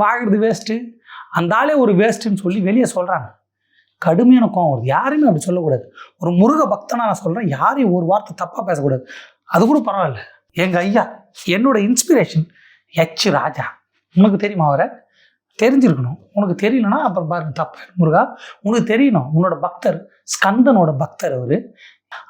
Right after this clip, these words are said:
அவர் ஒண்ணு சொல்றாரு, இந்த காவல்துறை அவங்க போட்ட ஆர்டர்லாம் அவர் செருப்புக்கும் கேவலமானதான். பாரு, யோசிச்சு பாரு முருகா, அவரே கேவலமானவர், அவர் செருப்புக்கு கீழே கேவலம்னா, அப்ப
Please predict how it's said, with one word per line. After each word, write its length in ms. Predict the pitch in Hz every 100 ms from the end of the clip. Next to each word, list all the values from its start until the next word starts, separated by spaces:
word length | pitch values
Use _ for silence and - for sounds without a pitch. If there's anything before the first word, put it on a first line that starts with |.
| 190
அவர் 180 | 262 302
ஒண்ணு 140 | 233 202
சொல்றாரு, 380 | 202 277 160 127 139 202 269 - _ _ - _ -
இந்த 120 | 160 -
காவல்துறை 480 | 220 294 247 240 233
அவங்க 160 | 214 175
போட்ட 200 | 247 240 175
ஆர்டர்லாம் 580 | 214 196 147 127 156 214 233 - _ _ _ _ _ _ _
அவர் 320 | - 160 175 156
செருப்புக்கும் 720 | - 202 285 233 262 - 311 339 - _ _ _ -
கேவலமானதான். 680 | 190 208 202 160 143 117 - _ _ _ _ _ _ _ _ -
பாரு, 180 | 180 185 190
யோசிச்சு 240 | 269 233 175
பாரு 140 | 143
முருகா, 240 | 143 135 120 139 - - _ _ _ -
அவரே 460 | 135 180 247 320 359 247
கேவலமானவர், 560 | 240 240 226 190 135 127 - _ _ _ _ _
அவர் 200 | - 160 139
செருப்புக்கு 440 | - 294 339 302 240
கீழே 160 | 269 269 -
கேவலம்னா, 400 | 220 226 165 139 226 - _ - -
அப்ப 120 | -